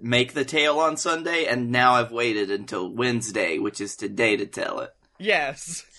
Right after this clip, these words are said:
Speaker 1: Um, so, our good buddy, who guested on this podcast once, very, very early on, Austin Yates.
Speaker 2: Twice, actually. He played a bartender in the musical as well.
Speaker 1: He did, I forgot. He did that. We sat there and recorded with him.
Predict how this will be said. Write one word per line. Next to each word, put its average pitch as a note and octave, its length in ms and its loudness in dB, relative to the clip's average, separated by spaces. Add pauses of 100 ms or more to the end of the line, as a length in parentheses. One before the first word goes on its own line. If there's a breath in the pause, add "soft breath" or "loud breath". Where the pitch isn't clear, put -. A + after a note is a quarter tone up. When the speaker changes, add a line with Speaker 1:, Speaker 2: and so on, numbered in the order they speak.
(500 loud breath)
Speaker 1:
Um, F3 440 4
so, G3+ 580 4 (1120 loud breath)
our G#3+ 540 2
good D#3+ 360 0
buddy, A2+ 680 0
who D#3+ 200 2
guested F3 540 2
on D3 220 4
this B2 180 -2
podcast A#2 720 0
once, G#2+ 580 -6
very, C3+ 480 6
very A#2+ 480 2
early G#2+ 340 0
on, F#2+ 280 0
Austin A2 500 2
Yates. G2 480 -4 (100)
Speaker 2:
Twice, B3+ 520 0
actually. F#3 600 -4
He F3+ 140 -8
played A3+ 260 -2
a G#3+ 60 0
bartender F#3+ 640 0
in C#3+ 140 -4
the C#3 80 -8
musical D3+ 540 -4
as A2 160 -8
well. C3 360 0
Speaker 1:
He D#3 100 -6
did, G3+ 200 6
I - 120 4
forgot. - 680 -6
He A#2+ 140 -10
did C#3+ 380 -4
that. G#2+ 260 0
We B2+ 120 2
sat E3+ 460 -2
there A#2+ 140 2
and A2 80 -6
recorded D#3 460 2
with A2 140 2
him. G#2 120 -4